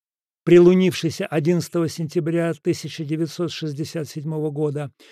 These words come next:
впервые осуществил химический анализ лунного грунта, установив, что в месте посадки в море Спокойствия грунт состоит из базальтов. Американские учёные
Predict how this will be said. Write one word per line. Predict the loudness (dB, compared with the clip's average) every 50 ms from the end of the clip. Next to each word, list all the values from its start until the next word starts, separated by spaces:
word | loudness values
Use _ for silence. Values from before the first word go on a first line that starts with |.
| -20 _ _
впервые | -20 -4 4 6 6 8 8 6 4 2 2 2 0
осуществил | 0 -2 -4 -4 -4 -6 -6 -6 -6 -8 -8 -8 -6 -4 -4 -4
химический | -4 -2 -2 0 0 0 -2 -2 -4 -6 -4 -4 -4
анализ | -2 -2 -2 -2 -2 -2 -2 -2 -2 -2 -2
лунного | -2 0 0 0 0 0
грунта, | 0 0 0 0 0 -2 -2 -4 -4 -4 -4 -6 _ _ _ _ _ -4
установив, | -4 -2 0 2 4 4 4 4 4 4 2 2 0 -4 _ _ _ _ _ _ _ _ _ _
что | -12 -2 2 2 4
в | 4
месте | 4 2 2 0 0 -2 -4
посадки | -4 -2 -2 -4 -2 0 0 0 0 0 -2 -2
в | 0
море | 0 2 2 2 0
Спокойствия | -2 -4 -6 -8 -4 -2 -2 -2 -2 -4 -6 -4 -4 -2
грунт | 0 2 4 4 4 2 0 -4
состоит | -8 -12 -10 -10 -8 -6 -4 -2 0 0 -2 -2 -4
из | -6 -6 -4
базальтов. | -2 -2 -2 0 0 -2 -4 -4 -8 -12 -20 -20 -20 _ _ _ _ _ _ _ _ _ _ _ _ _ _ _ _ _
Американские | -4 0 2 2 2 2 2 2 0 -2 -2 -2 -4 -4 -2
учёные | -2 -2 -2 0 0 0 0 0 -2 -2 -4 -4